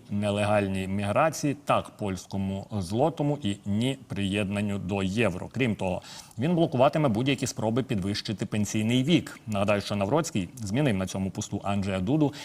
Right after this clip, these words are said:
який своєю чергою пообіцяв продовжувати активну діяльність як всередині країни, так і за кордоном. Ну і польський народ без подарунка на честь інавгурації Навроцького теж не залишився. Він отримає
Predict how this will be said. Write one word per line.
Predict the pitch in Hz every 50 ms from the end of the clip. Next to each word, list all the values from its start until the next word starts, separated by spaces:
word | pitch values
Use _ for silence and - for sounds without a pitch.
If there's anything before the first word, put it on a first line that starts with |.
| - - -
який | 98 - 208 - - 139 160 190 170 - -
своєю | - - 139 139 127 104 98 104 117 156 165
чергою | - - 180 175 - 151 175 156
пообіцяв | - 110 98 101 95 - 165 185 143 -
продовжувати | - 143 185 160 123 120 123 120 120 127 147 156 151 156 131
активну | - - - 101 101 117 110
діяльність | 92 101 101 101 104 98 92 - - 98
як | 92 101 127 151 -
всередині | - - 175 160 156 156 147 156 156 147
країни, | - 151 147 147 151 151 147 -
так | - - 120 131 - - -
і | 113 104 - - - -
за | 95 80 98 95 90
кордоном. | - - 101 98 95 98 87 85 87 - - - - - - - - - - - - - - - - - - - - - - - _ - - - - - - - - - - - - - 120
Ну | 123
і | 110
польський | - 151 143 113 - - 104
народ | 98 110 123 156 170 135
без | 107 113 107 -
подарунка | - 110 92 104 107 135 160 160 - 156
на | 151 147
честь | - 156 151 - - - 139
інавгурації | 131 135 120 120 131 143 143 139 131 135
Навроцького | 135 123 139 139 131 - - 143 139 131
теж | - 120 120 123 - -
не | 110 101 104 101
залишився. | 90 104 101 98 95 95 - - 95 95 - 95 98 104
Він | 104 117 160 175
отримає | 156 113 - 131 143 139 127 127 123 120